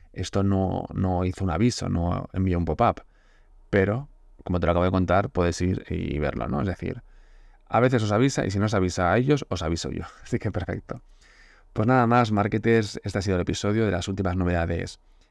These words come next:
que deberías tener en tu cuenta de Instagram.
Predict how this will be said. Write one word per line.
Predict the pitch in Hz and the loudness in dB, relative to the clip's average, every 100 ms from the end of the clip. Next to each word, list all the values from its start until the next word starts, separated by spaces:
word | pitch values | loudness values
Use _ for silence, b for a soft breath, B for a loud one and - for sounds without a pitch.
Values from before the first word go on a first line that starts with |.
| _ | _
que | - 101 | 0 4
deberías | 92 92 90 | 4 4 0
tener | - 90 85 - | 0 -2 -2 -2
en | 101 98 | 0 0
tu | 87 | 0
cuenta | 82 80 78 78 | 0 -2 -2 -4
de | 80 | -4
Instagram. | 78 82 92 110 147 170 | -6 -8 -2 0 0 -2